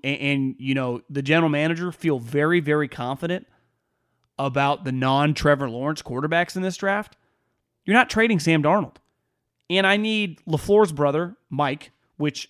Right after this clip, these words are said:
if Mike's a baller, he, we'll just know him no longer as Matt LaFleur's brother. We'll just know him as Mike LaFleur. And Saleh to be really, really confident that Sam Darnold's not the guy. Because can we win with Sam Darnold? Could we just take a sweet player at number two?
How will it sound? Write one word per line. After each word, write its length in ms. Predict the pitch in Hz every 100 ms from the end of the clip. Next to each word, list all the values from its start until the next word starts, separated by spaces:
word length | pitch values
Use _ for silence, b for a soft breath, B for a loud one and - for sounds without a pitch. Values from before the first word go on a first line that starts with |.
| -
if 140 | 117
Mike's 280 | 127 147 147
a 60 | 120
baller, 400 | 135 151 117 123
he, 60 |
we'll 180 | 123 123
just 160 | 117 117
know 240 | 127 123
him 100 | 110
no 140 | 120
longer 300 | 120 120 120
as 120 | 107 113
Matt 200 | 117 98
LaFleur's 340 | - 123 113
brother. 320 | 139 143 110
We'll 140 | 107 113
just 100 | 117
know 80 |
him 80 | 107
as 100 | 98
Mike 220 | 117 113
LaFleur. 480 | 101 - 175 170 107 _ _ _ _ _ _ _ _ _ -
And 180 | 143 139
Saleh 640 | - 165 202 208 120 127 - -
to 100 | 151
be 440 | 156 165 160 156
really, 340 | 156 151 214 208
really 200 | 196 180
confident 400 | 202 240 190 156
that 60 |
Sam 180 | 143 185
Darnold's 240 | 180 185 175
not 140 | 180
the 60 | 175
guy. 300 | 214 170 -
Because 220 | 139 151
can 240 | - 190 247
we 80 |
win 120 | 247 254
with 100 | 247
Sam 200 | 247 220
Darnold? 380 | 226 262 -
Could 100 | -
we 100 | 180
just 200 | 196 185
take 200 | - 202
a 40 | 190
sweet 260 | - 202
player 240 | - 196 214
at 80 | 190
number 220 | 202 190
two? 280 | 202 233